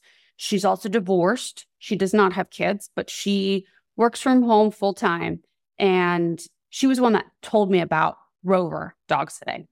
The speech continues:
Like, I knew about it, but I never was, never a thought in my mind. She texted me a couple days before Christmas and said, "Hey, I'm wondering if I can engage in your pet sitting services."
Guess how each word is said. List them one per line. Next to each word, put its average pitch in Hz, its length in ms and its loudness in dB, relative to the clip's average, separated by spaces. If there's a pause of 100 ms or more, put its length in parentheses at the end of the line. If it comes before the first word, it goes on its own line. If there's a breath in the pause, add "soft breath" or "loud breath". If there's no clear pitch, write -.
Like, 196 140 -2
I 233 60 6
knew 226 160 4
about 160 200 2
it, 156 140 -4
but - 80 -4
I 165 160 -2
never 165 420 -2 (120)
was, 165 240 -4
never 160 320 -2
a 156 60 -8
thought - 180 -4
in - 60 -8
my 110 80 -8
mind. - 280 -14 (220)
She 302 720 0 (120)
texted 285 480 -2
me 190 460 4
a 190 80 -6
couple 214 280 -6
days 180 420 0
before 180 400 -2
Christmas - 680 -10 (500)
and 202 160 0
said, 196 280 -2
"Hey, 226 380 -2 (100)
I'm 233 140 4
wondering 220 400 4
if 196 160 2
I 185 80 0
can 196 140 -4
engage 180 400 0
in 190 80 0
your 185 100 0
pet - 260 -2
sitting 180 300 -2
services." - 720 -8